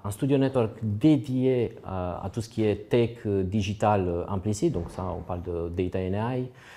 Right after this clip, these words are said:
engineering, software development, Q A automation, et cetera. On a des studio network, euh, assez surprenants. Euh, on a un studio network gat. Euh, donc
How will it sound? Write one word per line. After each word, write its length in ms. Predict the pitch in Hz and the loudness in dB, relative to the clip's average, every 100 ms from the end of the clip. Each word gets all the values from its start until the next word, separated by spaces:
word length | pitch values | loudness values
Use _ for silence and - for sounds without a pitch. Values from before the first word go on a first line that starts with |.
| - - _ | -20 -20 _
engineering, 800 | 117 110 104 110 131 113 113 110 | 2 2 4 4 6 6 4 0
software 360 | 104 98 - 95 | -2 -6 -4 -2
development, 600 | 101 104 110 104 101 98 - | 0 2 2 2 0 -4 -4
Q 140 | 98 | -4
A 20 | |
automation, 460 | 92 95 95 92 82 | -4 -4 -6 -6 -8
et 20 | |
cetera. 400 | - 104 165 233 - - - - - - - | -6 -4 -2 -2 -6 -20 -20 -20 -20 -20 -6
On 160 | 120 120 | 0 4
a 80 | 123 | 4
des 80 | |
studio 320 | 135 - 139 139 | 4 4 6 6
network, 480 | 143 143 117 - - - | 6 4 2 0 -14 -4
euh, 560 | 107 101 98 95 92 80 | 0 2 2 2 2 0
assez 180 | - 190 | -2 0
surprenants. 540 | 180 170 160 143 156 139 - | 2 2 2 2 2 -2 -6
Euh, 300 | 107 101 98 | -4 -2 0
on 60 | 101 | -2
a 20 | |
un 60 | 104 | -4
studio 220 | 131 139 | -2 0
network 300 | 139 123 104 127 | 0 -2 -2 -2
gat. 260 | 110 127 - - - - | 4 2 2 -18 -18 -10
Euh, 80 | 101 | -6
donc 260 | 98 98 | -4 -4